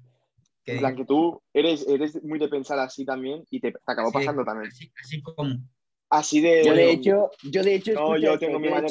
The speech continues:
Speaker 3: hecho,
Speaker 2: de pensar,
Speaker 3: seguía
Speaker 2: tal, no sé qué, no sé
Speaker 3: pensando,
Speaker 2: cuánto".
Speaker 3: antes de ir a ver a Joan, seguía pensando en computi-, eh, en competir en culturismo, antes de
Speaker 1: Sí, sí, yo me
Speaker 3: competir
Speaker 1: acuerdo
Speaker 3: en
Speaker 1: que me lo dijo. "No, yo primero
Speaker 3: Sí, sí, sí.
Speaker 1: culturismo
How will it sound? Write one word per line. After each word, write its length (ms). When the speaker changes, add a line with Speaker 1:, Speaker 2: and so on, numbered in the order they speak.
Speaker 3:
hecho, 80
Speaker 2:
de 40
pensar, 540
Speaker 3:
seguía 180
Speaker 2:
tal, 140
no 60
sé 60
qué, 60
no 80
sé 120
Speaker 3:
pensando, 80
Speaker 2:
cuánto". 340
Speaker 3:
antes 260
de 80
ir 120
a 100
ver 160
a 100
Joan, 380
seguía 220
pensando 520
en 140
computi-, 560
eh, 240
en 160
competir 500
en 80
culturismo, 580
antes 300
de 160
Speaker 1:
Sí, 120
sí, 80
yo 200
me 60
Speaker 3:
competir 0
Speaker 1:
acuerdo 200
Speaker 3:
en 60
Speaker 1:
que 60
me 60
lo 40
dijo. 300
"No, 180
yo 160
primero 260
Speaker 3:
Sí, 60
sí, 80
sí. 60
Speaker 1:
culturismo 260